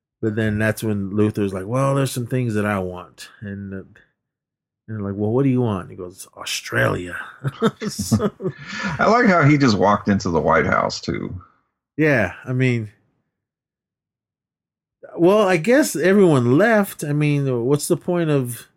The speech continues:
Speaker 1: Secret Service and, and all them being there? I mean, they, I'm s-,
Speaker 2: Yes.
Speaker 1: I'm as-, assume they went with the president to still
Speaker 2: True.
Speaker 1: protect him.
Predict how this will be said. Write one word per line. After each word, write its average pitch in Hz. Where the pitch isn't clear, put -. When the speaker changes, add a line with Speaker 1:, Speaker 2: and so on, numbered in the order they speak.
Speaker 1:
Secret 170
Service 165
and, 107
and 117
all 127
them 135
being 98
there? 90
I 98
mean, 98
they, 104
I'm 101
s-, 104
Speaker 2:
Yes. -
Speaker 1:
I'm 113
as-, -
assume 160
they 123
went 117
with 131
the 104
president 95
to 92
still 135
Speaker 2:
True. 80
Speaker 1:
protect 92
him. 98